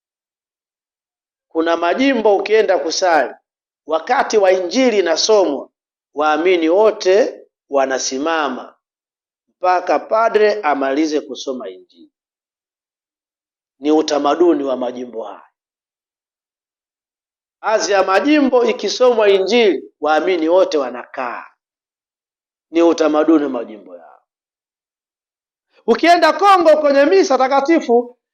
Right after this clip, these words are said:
vyombo vya muziki vyote vinatumika.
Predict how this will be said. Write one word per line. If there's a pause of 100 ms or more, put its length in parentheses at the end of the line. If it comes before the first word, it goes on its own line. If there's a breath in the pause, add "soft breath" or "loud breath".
(120)
vyombo
vya
muziki
vyote
vinatumika.